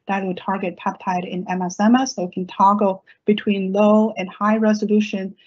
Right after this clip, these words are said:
to get relative quantification and the synchronous precursor selection M S three to further improve, uh, the quantification accuracy.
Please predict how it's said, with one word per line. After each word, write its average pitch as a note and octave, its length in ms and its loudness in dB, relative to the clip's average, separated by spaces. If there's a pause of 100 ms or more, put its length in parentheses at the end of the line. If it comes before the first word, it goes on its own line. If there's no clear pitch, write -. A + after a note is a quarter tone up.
(140)
to G#3 160 -4
get G3 400 -4 (240)
relative G#3+ 380 2
quantification G3+ 1000 -4 (280)
and G3+ 200 -2
the G3 240 0
synchronous A3 480 0
precursor G3+ 800 -4 (180)
selection G3 540 -2
M F#3 160 -4
S F#3 180 -8
three A3+ 380 4 (180)
to G3 340 -2
further B3 320 4
improve, G3+ 640 0 (240)
uh, F#3+ 100 -8
the F#3+ 100 -8
quantification G#3 680 -4
accuracy. F#3 640 -10